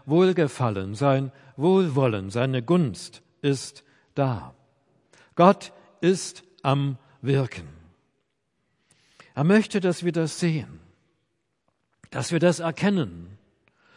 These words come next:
und auch, dass wir es bitte anerkennen. Egal, was ist und was kommt,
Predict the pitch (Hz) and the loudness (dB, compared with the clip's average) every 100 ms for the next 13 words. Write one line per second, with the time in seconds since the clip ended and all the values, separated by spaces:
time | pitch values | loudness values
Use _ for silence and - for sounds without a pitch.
0 | _ - - 139 143 160 202 226 - 185 | _ -20 -12 -8 2 6 6 6 0 -6
1 | - 190 185 - 170 165 180 175 - 170 | -6 -6 -8 -6 -8 -4 -4 -4 -4 -2
2 | 190 175 - - 135 107 95 - 113 85 | -2 -4 -8 -4 -4 -4 -6 -8 -8 -8
3 | 67 - _ _ _ _ _ _ _ _ | -18 -20 _ _ _ _ _ _ _ _
4 | _ _ _ _ _ _ - _ _ - | _ _ _ _ _ _ -20 _ _ -8
5 | 135 151 160 202 220 - - _ - 120 | 0 4 6 6 2 -4 -20 _ -10 -8
6 | 113 165 175 - - - _ _ _ _ | -6 -4 -4 -8 -14 -20 _ _ _ _
7 | _ - 127 127 - - 98 67 - - | _ -8 -2 -2 -2 -8 -8 -12 -20 -20